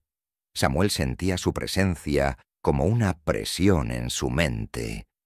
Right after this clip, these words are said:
una presión que amenazaba con hacerle perder el control de su propia conciencia. Ellos no hablaban,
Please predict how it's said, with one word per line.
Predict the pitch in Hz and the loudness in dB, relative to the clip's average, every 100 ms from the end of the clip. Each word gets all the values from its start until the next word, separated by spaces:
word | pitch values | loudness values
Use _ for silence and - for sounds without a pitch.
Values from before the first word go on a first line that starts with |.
| _ | _
una | - 87 | 0 2
presión | 80 69 - 80 | 2 0 2 2
que | 76 | 2
amenazaba | 69 62 53 87 73 | 0 0 0 2 2
con | 71 64 | 0 -4
hacerle | 57 85 73 73 | 0 0 2 0
perder | 67 62 82 73 | 0 0 0 2
el | 67 | 0
control | 57 57 - 101 62 | -4 -4 0 2 2
de | 60 69 | 0 -2
su | 71 | -2
propia | - 85 - 67 58 - | 2 2 2 -2 -4 -4
conciencia. | - 67 60 - 90 67 57 55 69 62 58 53 _ _ _ _ _ - | -2 -2 -2 -2 2 2 0 -8 -4 -4 -4 -6 _ _ _ _ _ -2
Ellos | 95 113 104 | 2 2 4
no | 85 | 4
hablaban, | 76 69 76 57 53 52 | 4 2 2 0 -4 -10